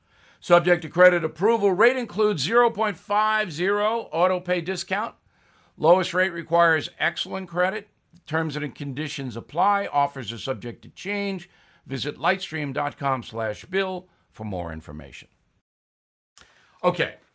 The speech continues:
so, uh, let's go some mail. Sandra Haig, Pickerington, Ohio. "Bill, thank you so much for letting us know what we need to know about impeachment.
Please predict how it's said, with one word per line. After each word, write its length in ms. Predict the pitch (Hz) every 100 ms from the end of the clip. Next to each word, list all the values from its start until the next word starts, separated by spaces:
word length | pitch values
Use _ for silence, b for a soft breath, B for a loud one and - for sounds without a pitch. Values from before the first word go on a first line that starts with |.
| _ - 151
so, 480 | 160 160 160 156 147
uh, 280 | 156 156
let's 180 | 160 156
go 140 | 180 175
some 200 | 170 185
mail. 240 | 190 - -
Sandra 460 | - 139 135 135
Haig, 440 | 123 127 185 190 _ _ _ _ _ _ _ -
Pickerington, 960 | 220 254 165 127 98 - 90 69 57 55 -
Ohio. 640 | 78 78 67 60 104 127
"Bill, 200 | 127 139
thank 220 | 151 135
you 60 | 120
so 100 | 135
much 200 | 135 -
for 100 | 135
letting 220 | 131 127
us 140 | 113
know 140 | 151 143
what 80 |
we 80 | 131
need 220 | 123 233
to 60 | 175
know 180 | 107 107
about 260 | 107 101
impeachment. 520 | 95 98 113 - 208